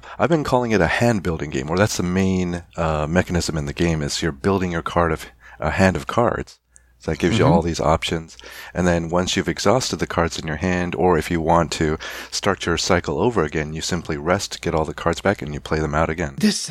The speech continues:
Speaker 2: game, as you play it, has this really interesting twist where at the very beginning, you're trying to,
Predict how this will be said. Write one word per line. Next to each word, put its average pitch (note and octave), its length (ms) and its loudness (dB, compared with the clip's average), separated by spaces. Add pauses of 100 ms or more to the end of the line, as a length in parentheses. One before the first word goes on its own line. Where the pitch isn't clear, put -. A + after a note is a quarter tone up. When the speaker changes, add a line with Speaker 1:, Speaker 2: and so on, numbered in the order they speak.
Speaker 2:
game, G3+ 220 6
as D3 140 4
you A#2+ 80 -2
play - 260 2
it, - 80 2
has D#3 280 0
this D3+ 220 0
really F#3+ 420 4
interesting C#3+ 600 2 (380)
twist G#3+ 440 4
where D#3+ 200 6
at C#3 140 0
the C3 80 8
very F#3 260 6
beginning, D3 480 4
you're A#2+ 100 8
trying E3 480 2
to, A#2 200 -2